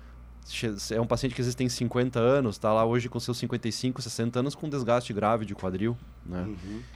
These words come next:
Speaker 1: E daí a qualidade de vida vai lá pro, pro chão, né? Não
Speaker 2: É,
Speaker 1: tem,
Speaker 2: vai pro
Speaker 1: né?
Speaker 2: beleléu.
Speaker 1: É, vai pro beleléu, né?
Speaker 2: <laughs>
Speaker 1: Não tem muito o que fazer. Aí,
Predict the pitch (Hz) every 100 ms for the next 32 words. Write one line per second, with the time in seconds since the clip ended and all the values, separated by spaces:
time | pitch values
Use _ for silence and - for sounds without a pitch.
0 | - 104 101 104 110 110 107 110 107 110
1 | 95 104 120 127 135 156 131 120 139 147
2 | 160 160 165 160 156 - - - - 127
3 | 123 165 170 101 95 104 92 120 127 98
4 | 87 85 117 120 120 107 110 92 92 -
5 | - 123 143 143 98 90 85 - - -
6 | 123 - 98 98 98 110 117 117 120 120
7 | 123 - 123 127 135 135 135 151 131 123
8 | 123 - - - 110